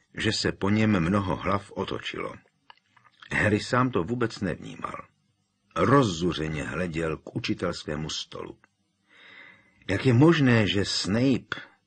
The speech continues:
po tak dlouhé době dostal místo učitele obrany proti černé magii?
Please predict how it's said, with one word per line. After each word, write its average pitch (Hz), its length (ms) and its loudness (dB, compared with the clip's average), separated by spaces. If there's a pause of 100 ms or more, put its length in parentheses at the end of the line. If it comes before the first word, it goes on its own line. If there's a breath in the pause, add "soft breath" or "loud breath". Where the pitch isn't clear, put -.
(460 loud breath)
po 120 120 0
tak 131 180 4
dlouhé 120 480 6
době 90 520 2
dostal 110 640 -2
místo 135 420 0
učitele 131 520 0
obrany 120 520 2
proti 123 320 -4
černé 143 380 -4
magii? 151 540 -6